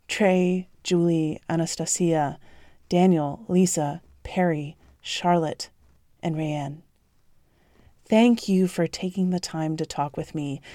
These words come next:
Thank you for bringing the whole depth and breadth of who you are to our conversations. And thank you for giving me courage.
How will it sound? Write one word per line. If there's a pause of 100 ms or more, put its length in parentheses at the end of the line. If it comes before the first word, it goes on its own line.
(140)
Thank
you (260)
for
bringing
the
whole
depth
and
breadth
of
who
you
are
to
our
conversations. (580)
And
thank
you
for
giving
me
courage.